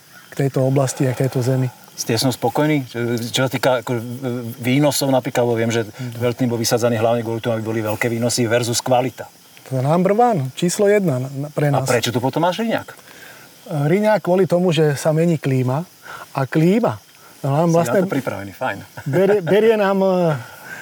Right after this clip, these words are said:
Speaker 1: kyselinky a k-, ten Riňák si tie kyselinky udržuje. Takže aspoň nejaké do budúcna, keď už bude teplejšie, tie kyselinky sa v tých, tom hrozne udržia. Kdežto Veltlíny už tie kyselinky strácajú.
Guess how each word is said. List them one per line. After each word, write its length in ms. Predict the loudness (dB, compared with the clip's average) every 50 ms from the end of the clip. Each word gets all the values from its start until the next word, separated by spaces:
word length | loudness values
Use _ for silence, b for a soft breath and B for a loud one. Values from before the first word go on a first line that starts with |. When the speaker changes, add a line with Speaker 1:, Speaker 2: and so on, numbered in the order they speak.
| B B B B
Speaker 1:
kyselinky 800 | 0 0 0 2 4 4 4 4 2 0 0 2 2 2 2 0 B B B B B B
a 180 | -2 0 0 0
k-, 120 | -2 -8 -18 -18 -16 -16 -6
ten 160 | -2 0 2
Riňák 300 | 2 2 4 2 2 2
si 100 | 2 2
tie 140 | 2 2 0
kyselinky 480 | 0 -2 -2 0 0 0 2 2 2
udržuje. 580 | 2 2 4 4 2 0 0 0 -4 -6 -6 -10 -12 -16
Takže 340 | -8 -4 -2 -2 0 2 2
aspoň 320 | 2 2 0 0 -2 0 2 2 2 4
nejaké 480 | 4 2 2 2 2 2 2 2 2 B B B B B B
do 140 | 2 2 2
budúcna, 360 | 4 4 2 2 4 2 -2
keď 140 | 0 2 2
už 100 | 2 2
bude 180 | 2 0 0 0
teplejšie, 720 | 0 0 -2 0 0 0 0 0 0 0 0 0 0 -2 -4 -10 -20 -20 -20
tie 120 | -8 -8 -2
kyselinky 380 | 0 0 2 2 2 2 2
sa 140 | 2 2 -2
v 60 | -2
tých, 140 | 0 0 0 0
tom 180 | 0 0 0 2
hrozne 280 | 2 2 2 2 2
udržia. 540 | 2 2 2 2 0 0 -2 -2 -6 -6 -8 -12 -16 B B B B B B
Kdežto 300 | -6 -6 -4 -2 0 2
Veltlíny 400 | 4 4 2 4 2 2 2 2
už 80 | 2 0
tie 100 | 0 0
kyselinky 460 | 0 0 2 2 2 0 2 0 -2
strácajú. 560 | -2 0 0 0 0 0 -2 -6 -10 -10 -12